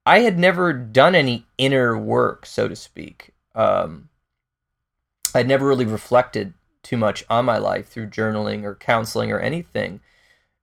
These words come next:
And I didn't know myself. And so even though I was doing well, I, I had these awful bouts. I didn't get diagnosed, of course, but,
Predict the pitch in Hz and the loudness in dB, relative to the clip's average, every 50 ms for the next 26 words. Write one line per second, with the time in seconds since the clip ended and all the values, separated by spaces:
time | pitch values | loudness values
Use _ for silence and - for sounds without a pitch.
0 | _ _ - 120 120 120 120 120 123 120 - 120 127 135 127 117 107 101 117 139 | _ _ -2 2 2 4 4 4 4 2 4 2 2 2 0 -4 -6 -4 0 0
1 | 185 233 - - - 110 117 127 160 - 160 120 101 87 95 - - - - - | 2 2 0 -2 -2 0 2 2 2 2 2 2 0 0 -4 -8 -8 -6 -2 -2
2 | - - - - - 123 123 113 - 139 131 127 120 120 120 117 - - 147 170 | -2 -2 -4 -6 -10 -10 -10 -2 2 4 4 4 4 2 0 -4 -6 -6 -4 -4
3 | 175 180 170 160 151 147 135 131 127 120 110 - - 123 135 185 220 202 165 131 | -2 0 2 4 6 6 6 6 4 2 0 -6 -8 -4 -2 0 0 0 0 0
4 | 120 113 104 101 104 117 131 - - 120 123 - - _ - 123 123 131 170 175 | 2 4 4 6 4 4 4 2 2 2 0 0 -4 _ -4 -4 -2 0 2 0
5 | 156 147 123 110 - - _ _ _ _ _ _ _ _ - 151 165 170 180 - | 2 0 -2 -6 -8 -12 _ _ _ _ _ _ _ _ 6 8 8 8 8 6
6 | - 120 113 95 - - 110 127 143 147 127 - - - - - 113 110 110 113 | 4 2 2 2 0 2 4 6 6 6 4 0 -2 -6 -2 0 2 2 2 0
7 | 117 110 143 151 135 - - _ _ _ - 123 113 87 120 117 110 107 98 101 | -2 -2 -2 -2 -2 -4 -8 _ _ _ -4 -4 0 4 4 6 6 4 4 4
8 | 107 131 160 180 - - - 101 - - - 104 92 92 104 - - - - 113 | 4 4 4 4 2 -2 -8 -12 -12 -6 -4 -2 -2 -2 -2 -4 -6 -12 -4 0
9 | 113 107 107 - | 0 0 0 0